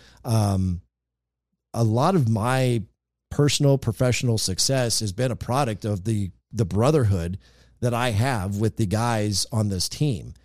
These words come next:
and all being kinda like-minded. And that's not to say that every guy that we've come across on this team,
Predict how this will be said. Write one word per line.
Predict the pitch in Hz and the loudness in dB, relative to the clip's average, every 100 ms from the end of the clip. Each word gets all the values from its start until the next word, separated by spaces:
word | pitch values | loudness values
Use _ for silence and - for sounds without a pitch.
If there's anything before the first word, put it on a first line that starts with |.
| _ _ - | _ _ -4
and | 110 | 2
all | 123 127 | 4 4
being | 135 127 110 | 4 4 2
kinda | 123 113 | 2 2
like-minded. | 107 104 120 107 101 | 0 -2 -2 -2 -2
And | 139 | 0
that's | 185 190 | 0 2
not | 180 151 | 0 2
to | 147 | 0
say | 147 | 0
that | 127 123 | 0 0
every | 127 131 | 0 2
guy | 117 120 | 2 0
that | 117 | 0
we've | 110 104 | 0 0
come | 113 | 0
across | 113 107 101 | 0 0 0
on | 101 | 0
this | 98 - | -2 -2
team, | 120 110 107 | 0 0 0